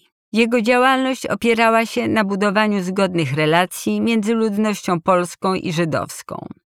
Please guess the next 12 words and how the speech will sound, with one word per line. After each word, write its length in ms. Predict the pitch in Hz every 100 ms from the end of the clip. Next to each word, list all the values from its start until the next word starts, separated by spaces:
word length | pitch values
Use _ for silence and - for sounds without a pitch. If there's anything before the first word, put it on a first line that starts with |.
| _ _
Zmarł 520 | 208 226 247 247 247 - 196
w 80 |
tysiąc 360 | - 240 254 233
dziewięćset 440 | 254 262 233 247
pierwszym 480 | - 240 214 240 233
roku 480 | 185 151 - - - -
i 120 | 180
został 380 | 208 208 202 175
pochowany 840 | 180 156 165 151 170 170 196 208
obok 300 | 185 190 196
swojej 420 | - 180 156 147
żony 460 | 135 165 170 185